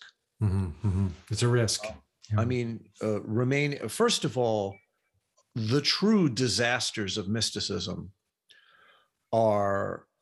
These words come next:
Speaker 2: an unknown, meaning, is it possible to be what is by conventional standards mentally ill as a practitioner and still be a viable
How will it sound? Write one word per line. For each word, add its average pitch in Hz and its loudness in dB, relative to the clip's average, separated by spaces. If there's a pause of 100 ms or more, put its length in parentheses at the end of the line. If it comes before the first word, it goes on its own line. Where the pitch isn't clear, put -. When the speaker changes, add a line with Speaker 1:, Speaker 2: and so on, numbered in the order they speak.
(280)
Speaker 2:
an 131 2
unknown, 107 -4 (840)
meaning, 113 0 (440)
is 107 -2
it - -6
possible 104 -2 (180)
to 113 -4
be 104 -4 (480)
what 113 -2
is 104 -4
by 92 -2
conventional 117 -2
standards 87 -6 (480)
mentally 120 0
ill 113 2
as 107 -2
a 104 -8
practitioner 101 -4 (920)
and 98 -2
still 131 2
be 117 -2
a 104 2
viable 95 0